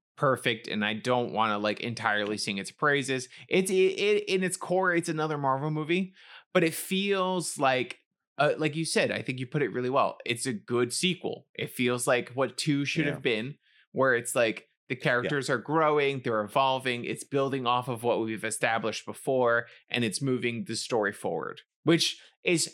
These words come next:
Speaker 1: hilarious because it's, like, bare minimum of what a sequel should do. <laughs>
Speaker 2: I know, I know, I know, I know. But,
Speaker 1: And we're
Speaker 2: you
Speaker 1: over
Speaker 2: know,
Speaker 1: here,
Speaker 2: you,
Speaker 1: like,
Speaker 2: you
Speaker 1: praising it because it's been so dry in Marvel.
Speaker 2: You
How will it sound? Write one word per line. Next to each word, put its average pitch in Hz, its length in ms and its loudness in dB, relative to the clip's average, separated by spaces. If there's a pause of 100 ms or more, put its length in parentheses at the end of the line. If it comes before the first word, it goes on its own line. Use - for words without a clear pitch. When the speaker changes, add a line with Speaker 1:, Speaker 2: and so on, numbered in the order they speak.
(120)
Speaker 1:
hilarious 208 560 4
because 175 300 0
it's, 170 120 -8
like, 175 200 0
bare 175 200 4
minimum 120 480 2
of 107 140 -4
what 120 160 4
a 113 60 0
sequel 117 360 -2
should 131 280 0
do. 226 300 4 (360)
<laughs> - 80 4
Speaker 2:
I 101 180 2
know, 95 280 2 (120)
I 92 140 0
know, 82 240 -2
I 82 140 -4
know, 82 100 -2
I 82 140 4
know. 85 260 -6 (200)
But, 160 300 2
Speaker 1:
And - 140 2
we're 170 80 6
Speaker 2:
you 170 80 6
Speaker 1:
over 170 60 2
Speaker 2:
know, 170 40 2
Speaker 1:
here, 180 200 4
Speaker 2:
you, - 40 2
Speaker 1:
like, - 140 4
Speaker 2:
you 131 100 4
Speaker 1:
praising 185 460 4
it 127 140 0
because 139 300 0
it's 120 140 -10
been 143 300 0
so 135 460 4
dry 131 560 2
in 113 440 0
Marvel. 110 480 2
Speaker 2:
You 247 240 6